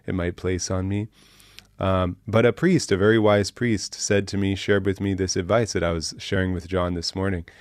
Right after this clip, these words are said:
And he said, uh, he said, "Look at Saint Joseph. He had to, he had to decide, and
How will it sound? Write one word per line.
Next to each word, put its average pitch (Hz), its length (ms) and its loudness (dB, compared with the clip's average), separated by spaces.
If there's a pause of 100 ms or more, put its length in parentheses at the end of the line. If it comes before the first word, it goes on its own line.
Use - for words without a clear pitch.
(340)
And 104 280 2
he 107 200 -2
said, 104 360 2
uh, 90 280 0
he 101 160 -6
said, 98 360 -2
"Look 143 240 -4
at 175 80 0
Saint 156 260 0
Joseph. 101 400 0 (300)
He 175 220 0
had 190 280 2
to, 143 260 2
he 143 140 0
had 175 200 0
to 180 60 -4
decide, 98 560 0
and 90 300 0